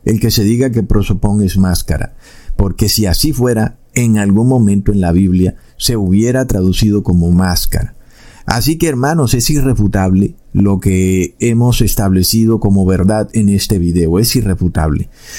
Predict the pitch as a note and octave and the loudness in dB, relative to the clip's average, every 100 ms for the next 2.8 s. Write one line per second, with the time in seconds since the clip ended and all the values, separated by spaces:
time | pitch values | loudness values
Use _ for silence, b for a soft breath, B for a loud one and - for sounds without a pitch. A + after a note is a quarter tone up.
0 | B B A#2 D#3 A3 - A2 G#2+ D2+ - | B B 0 0 -2 0 0 0 -2 -2
1 | G#2 A#2+ C3 A#2+ B2 A#2 A2 G#2+ - F2+ | 0 0 2 2 0 -2 -2 -2 -2 -2
2 | F2+ F2+ E2+ - E3 F3+ F3+ | -2 -2 0 0 0 0 -2